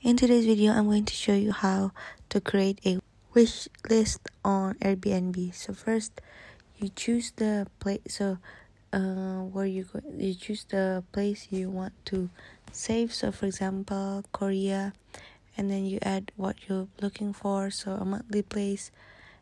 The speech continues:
and then, uh, when, for example, one to one June, and then add, um, how many people are coming, and then press search. And then now, for example, I want to add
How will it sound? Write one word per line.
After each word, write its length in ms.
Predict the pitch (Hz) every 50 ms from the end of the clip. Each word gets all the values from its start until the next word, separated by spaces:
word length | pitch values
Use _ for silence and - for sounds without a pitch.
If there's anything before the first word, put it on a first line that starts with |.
| _ _ -
and 180 | - 196 190 190
then, 380 | 190 190 190 190 190 190 190 214 320
uh, 320 | - 190 185 185 185 180 180
when, 560 | 180 202 208 214 214 214 208 214 214 214 208 - - - - - - - - - _ _ _ - -
for 100 | - -
example, 480 | 196 185 196 190 185 - - 196 185
one 320 | 190 190 190 190 190 190 190 - - - _ - -
to 320 | 196 190 185 185 190 190 190 190
one 400 | 196 196 202 202 202 208 208 202
June, 420 | - - 208 208 208 202 214 214 - _ - - - - - _ _ _ -
and 140 | - 190 190
then 160 | 190 190 190
add, 300 | - - 190 190 190 - -
um, 320 | - 185 180 185 185 180 180
how 140 | 180 190
many 320 | 190 190 190 190 185 185 - - - - - _ _ _ -
people 260 | - 196 185 - 202
are 140 | 196 190 190
coming, 720 | 185 185 - - 226 226 226 226 226 226 220 226 226 254 - -
and 180 | 202 196 190
then 260 | 196 196 190 196 202 196 - - _ _ -
press 240 | - 202 196 196 190
search. 480 | - - - 185 180 180 - - - - _ - - - - _ - _ - - - - - _ _ _ - -
And 100 | 226 220
then 180 | 226 226 220
now, 180 | 220 214 208 208
for 160 | 208 - 208
example, 580 | 196 202 - 190 190 196 196 - - 190 262 - -
I 80 | 180
want 340 | 180 185 185 190 196 202 - - -
to 160 | 196 208 302
add 220 | 294 196 180 185